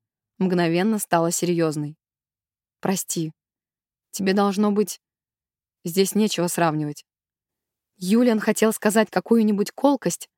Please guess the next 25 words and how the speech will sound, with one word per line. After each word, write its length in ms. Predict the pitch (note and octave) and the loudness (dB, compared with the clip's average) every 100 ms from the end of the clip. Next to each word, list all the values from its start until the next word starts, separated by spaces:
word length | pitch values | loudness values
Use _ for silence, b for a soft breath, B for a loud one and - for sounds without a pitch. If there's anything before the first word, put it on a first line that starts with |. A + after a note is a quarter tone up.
| _ _ _ - | _ _ _ -6
как 200 | G3+ G3 | -2 0
и 40 | |
всякий 420 | - G#3+ A3 F#3+ | 2 2 2 2
раз, 300 | G3+ B3+ - _ _ - | 4 2 0 _ _ -4
когда 320 | G#3 G#3 G#3 | 0 2 4
она 160 | G3+ | 2
оказывалась 540 | F#3+ G#3+ A3+ G#3 G3 G3 | 2 2 0 2 0 0
слишком 440 | G#3 G#3+ - A3 | 0 0 0 2
близко, 480 | G#3+ A3 F3+ - D3+ _ _ _ _ - | 2 0 -2 -8 -12 _ _ _ _ -8
словно 400 | - G#3 G#3+ G3+ | 0 2 2 0
бы 100 | G3 | 0
под 200 | G3+ - | -2 0
кожей, 520 | A#3 C4+ F#3+ D#3+ - _ _ _ _ - | 2 2 0 -6 -8 _ _ _ _ -6
но 100 | F#3 | -4
почему-то 480 | F3 - F#3+ G3 G3+ | -4 -2 -2 -2 -2
промолчал. 680 | G3 G#3 A3 - F#3 D#3 D3+ _ _ _ _ _ _ _ _ - | 0 0 -2 -2 -2 -4 -8 _ _ _ _ _ _ _ _ -10
Гвен 380 | F3 F#3+ A#3+ A3+ _ _ _ - | 0 2 2 0 _ _ _ -2
не 120 | G3+ | 0
просто 440 | - C#4 C4+ - | 2 2 2 0
ему 240 | F3+ F3+ F#3+ | 0 0 0
нравилась. 580 | G#3 G3 D#3 D3+ - - _ _ _ _ - | 0 0 -2 -6 -8 -16 _ _ _ _ -2
Она 220 | F#3 F#3 | 0 2
была 240 | G3 F#3+ | 2 0
как 160 | F#3+ F#3 | -2 -2
наркотик, 640 | G3+ G#3 A3 F3+ D#3+ | -2 2 0 0 -4